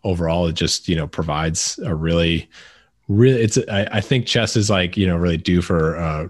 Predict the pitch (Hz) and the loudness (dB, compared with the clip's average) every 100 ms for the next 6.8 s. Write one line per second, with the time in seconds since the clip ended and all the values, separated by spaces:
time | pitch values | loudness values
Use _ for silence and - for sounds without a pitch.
0 | - 110 101 82 90 87 82 85 87 78 | 2 4 6 4 4 4 2 2 0 -2
1 | - 82 87 90 78 - 73 85 95 78 | -4 -2 -2 0 -2 -4 -4 0 0 0
2 | 76 - 80 78 80 78 73 - - - | -2 -2 -4 -2 -2 -2 -4 -10 -20 -20
3 | - - - 78 69 78 82 - - _ | -20 -8 -4 -4 -4 -8 -8 -8 -12 _
4 | - 78 - - - 85 82 80 76 73 | -8 -8 -6 -12 -4 -2 0 -2 -2 -4
5 | - 73 - 73 71 76 71 - 78 76 | -4 -4 -6 -8 -8 -8 -10 -8 -6 -6
6 | 71 71 - 71 71 95 - - | -6 -8 -8 -8 -8 -8 -10 -16